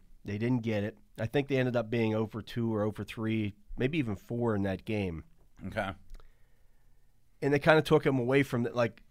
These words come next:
Speaker 1: you know.
Speaker 2: You get gun shy.
Speaker 1: You get a little gun shy.
Speaker 2: Right.
Speaker 1: Same thing with Harbaugh. Harbaugh was the most aggressive coach in the league going for it on fourth down two years ago.
Speaker 2: Mm-hmm.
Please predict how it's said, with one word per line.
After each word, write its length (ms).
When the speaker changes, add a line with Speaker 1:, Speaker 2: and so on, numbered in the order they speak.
Speaker 1:
you 100
know. 120
Speaker 2:
You 60
get 120
gun 200
shy. 360
Speaker 1:
You 80
get 80
a 40
little 140
gun 200
shy. 260
Speaker 2:
Right. 280
Speaker 1:
Same 240
thing 140
with 140
Harbaugh. 420
Harbaugh 400
was 140
the 60
most 260
aggressive 560
coach 320
in 80
the 80
league 340
going 240
for 180
it 60
on 120
fourth 320
down 240
two 180
years 280
ago. 300
Speaker 2:
Mm-hmm. 100